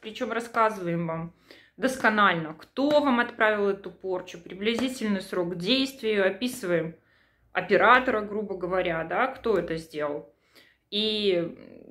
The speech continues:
неоднократно нам уже говорили о том, что да, люди вспоминают, что в, в это время были такие моменты в жизни, когда как раз-таки это и происходило. Также мы чистим вашу чакральную систему. Не знаю,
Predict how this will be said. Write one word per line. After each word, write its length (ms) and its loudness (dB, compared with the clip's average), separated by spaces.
неоднократно 720 4
нам 220 2
уже 140 -6
говорили 460 0
о 120 4
том, 260 -2
что 240 -8
да, 320 6
люди 260 -2
вспоминают, 720 -4
что 440 -10
в, 220 -20
в 60 -6
это 200 0
время 340 0
были 280 0
такие 680 -4
моменты 600 2
в 60 -2
жизни, 500 -4
когда 560 2
как 200 -14
раз-таки 420 0
это 200 -2
и 80 -4
происходило. 800 -6
Также 360 6
мы 380 2
чистим 540 -2
вашу 300 2
чакральную 540 0
систему. 600 -2
Не 160 -8
знаю, 460 -4